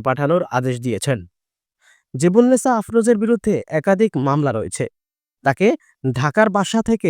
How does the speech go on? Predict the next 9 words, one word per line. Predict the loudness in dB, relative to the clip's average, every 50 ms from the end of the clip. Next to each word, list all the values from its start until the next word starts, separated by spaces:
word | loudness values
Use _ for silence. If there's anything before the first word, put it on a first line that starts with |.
| -2 0
গ্রেফতার | 0 -2 -2 -2 0 -4 -4 -2
করে | 0 0 0 0 0 -2 _ _ _ _ -4
বরিশালে | 4 4 4 4 4 0 0 0 0 0
আনা | 0 -2 -2 -2
হয়। | -2 -4 -6 -6 -10 _ _ _ _ _ _ _ _ _ _ _ _ -10
বরিশালের | -2 2 4 4 4 4 2 2 2 2 2 0 0
বৈষম্য | 2 2 2 2 2 2 2 2 2
বিরোধী | 2 2 0 0 2 2 0 0
ছাত্র | 0 -2 -4 -4 -4 -2